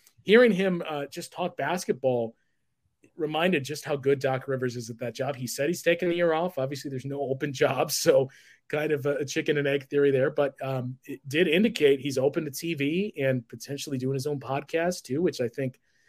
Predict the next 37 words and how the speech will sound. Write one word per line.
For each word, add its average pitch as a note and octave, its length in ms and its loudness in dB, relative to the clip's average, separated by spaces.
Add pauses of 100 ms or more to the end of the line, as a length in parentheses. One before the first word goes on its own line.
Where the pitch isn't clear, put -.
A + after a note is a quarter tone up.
(120)
would C#3+ 120 -4
be C3+ 120 2
very - 340 6
good C3 220 4
for - 100 -2
basketball A#2 600 -6
fans. B2+ 380 -6
But D#3 180 4
the E3 80 0
reason G3 300 6
I E3 100 6
bring E3 240 2
all D#3 160 4
of C3+ 80 0
it C3+ 80 2
up D#3+ 300 2 (760)
is C#3+ 120 -6
he F#3 100 -4
talked D3 320 -2
about C3+ 340 0 (500)
where D3 160 6
he D#3+ 100 0
sees D3 300 -2
the D#3 80 -2
league G#3 260 2
headed A2 440 -6
and C3 400 0
talking C#3+ 300 -4
about C#3 160 2
that C#3+ 160 0
Nuggets C#3 480 2
team D3+ 320 -6
specifically D3 760 -2
and C3+ 100 -4
winning C#3+ 260 -2
the B2+ 60 -4
title D3 560 2